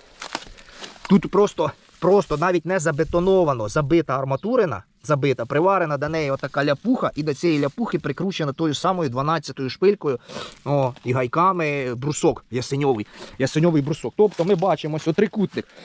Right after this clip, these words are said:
ось о трикутник один до землі, вже ця конструкція так не буде ходити. Потім трикутник ось о, ось о трикутник, підтримує оцю верхню частину, щоб воно туди-сюди вітром не хляпало,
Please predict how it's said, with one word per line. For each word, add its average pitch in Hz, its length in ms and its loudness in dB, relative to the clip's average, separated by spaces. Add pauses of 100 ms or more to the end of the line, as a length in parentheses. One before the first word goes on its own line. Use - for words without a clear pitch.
(140)
ось 143 200 2
о 175 60 6
трикутник 139 520 -2
один 123 400 2 (140)
до 151 180 4
землі, 175 340 0
вже 156 160 2
ця 160 120 -2
конструкція 147 580 0
так 147 240 -2
не 131 160 -2
буде 135 220 0
ходити. 87 360 -6 (300)
Потім 170 340 4
трикутник 180 540 0
ось 143 200 -2
о, 156 240 2 (300)
ось 147 160 -2
о 170 100 6
трикутник, 196 520 -2 (220)
підтримує 165 580 4
оцю 156 240 -2
верхню 151 300 0
частину, 139 420 0
щоб 135 140 -2
воно 139 200 0
туди-сюди 135 460 0
вітром 131 300 -4
не 131 60 -8
хляпало, 131 460 -2